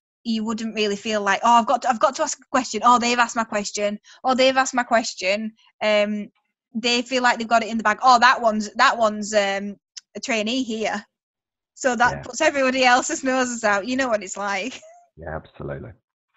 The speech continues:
Speaker 1: So I suppose that were nice for the candidates, really, to kind of have your ear as well. Um, well, thank you. I think that's gonna be really helpful.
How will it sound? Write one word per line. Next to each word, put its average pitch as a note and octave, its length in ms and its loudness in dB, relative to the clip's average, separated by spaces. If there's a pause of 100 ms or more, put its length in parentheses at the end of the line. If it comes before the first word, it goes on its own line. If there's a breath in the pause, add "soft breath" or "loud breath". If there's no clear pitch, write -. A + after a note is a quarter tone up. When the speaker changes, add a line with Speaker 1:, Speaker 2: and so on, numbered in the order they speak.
(460)
Speaker 1:
So - 100 -12
I A3+ 40 -6
suppose C4 260 -6
that A3 140 0
were A3+ 80 -10
nice A3+ 280 -2
for G#3 60 -18
the G3+ 80 -14
candidates, G#3 500 -12
really, F3+ 260 -10
to - 100 -20
kind G3 240 -14
of G3+ 120 -16
have G3+ 160 -14
your F#3 160 -16
ear F3+ 220 -14
as G#3 160 -20
well. A3+ 260 -12 (1300 soft breath)
Um, B3 240 0
well, D4 100 -16
thank G#4+ 340 -6
you. A#3 200 0
I G#3 120 -2
think E4 200 -10
that's D#4 160 -8
gonna C#4 160 -8
be A#3+ 220 -10
really G#3 260 -6
helpful. A3 500 -6